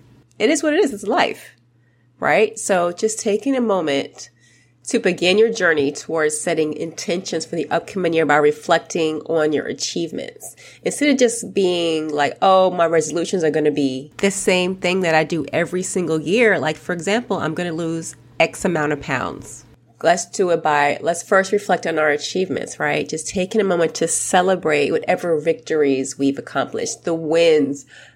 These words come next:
big and small. Don't forget the small ones, 'cause it's about the journey, right?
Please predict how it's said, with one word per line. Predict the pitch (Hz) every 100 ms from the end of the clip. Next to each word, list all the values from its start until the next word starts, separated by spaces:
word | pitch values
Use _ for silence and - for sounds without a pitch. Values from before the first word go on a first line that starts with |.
| - 185 -
big | 233 254 -
and | - 208 208 214
small. | - 190 151 143 - - 170
Don't | 208 214
forget | 220 294 294
the | 269
small | - 202 185 151
ones, | 95 - -
'cause | - 196 - - _ _ _ _ _ _ _ _ -
it's | 190
about | 185 170 160
the | 160
journey, | - 147 98 - -
right? | 156 147 147